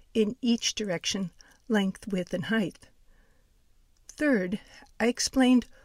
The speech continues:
why the size of John's city should be re-examined and would more likely be about twelve miles on each side, length, width, and height. Fourth, I examined why the measurements of Ezekiel's city have been difficult to determine,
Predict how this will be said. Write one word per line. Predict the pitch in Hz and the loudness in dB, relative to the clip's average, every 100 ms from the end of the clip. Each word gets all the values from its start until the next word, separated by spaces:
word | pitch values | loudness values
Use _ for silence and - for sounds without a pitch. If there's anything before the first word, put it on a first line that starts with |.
| - - | -20 -6
why | 214 233 285 240 180 202 | 0 0 2 0 0 -2
the | - | -2
size | - 220 233 214 | 0 2 2 2
of | 208 | 0
John's | - 226 262 - | 0 2 2 2
city | 202 185 | 0 -2
should | 220 - 311 - | 0 0 -2 -2
be | 262 240 | 0 2
re-examined | 254 269 175 226 220 202 185 | 2 0 0 0 2 0 -2
and | 202 - - - - - | -6 -6 -14 -20 -20 -2
would | 262 220 | 0 2
more | 208 247 294 | 0 2 2
likely | 254 311 - 180 | 0 0 -4 -8
be | 170 190 | -6 -6
about | 196 202 185 - | -6 -6 -8 -8
twelve | - 262 277 190 | -4 0 0 -2
miles | 170 165 170 196 | -4 -4 -6 -4
on | 196 | -4
each | 185 - | -4 -4
side, | - 170 165 - - - - | -6 -6 -12 -14 -20 -20 -4
length, | 220 190 175 - | 0 0 -2 -8
width, | 185 175 | -6 -4
and | 170 | -4
height. | 180 147 - - _ _ _ _ _ _ _ _ _ _ _ _ | -2 -4 -6 -18 _ _ _ _ _ _ _ _ _ _ _ _
Fourth, | - 269 233 175 - - | 0 4 4 2 -6 0
I | 214 | 2
examined | 196 - 214 214 196 170 | 2 0 2 2 0 -2
why | 202 202 226 247 | -2 0 0 2
the | 233 | 2
measurements | 220 214 214 214 - | 2 0 0 -2 -4
of | 160 | -4
Ezekiel's | 160 - 247 - 185 143 | -4 -2 -2 -2 -4 -4
city | - 175 190 - - - - | -6 -6 -8 -12 -20 -20 -6
have | 202 220 240 | 0 0 4
been | 269 254 | 4 4
difficult | 285 269 - 190 - | 2 0 -2 -2 -4
to | 175 | -8
determine, | 175 - 262 226 185 | -8 -2 2 2 0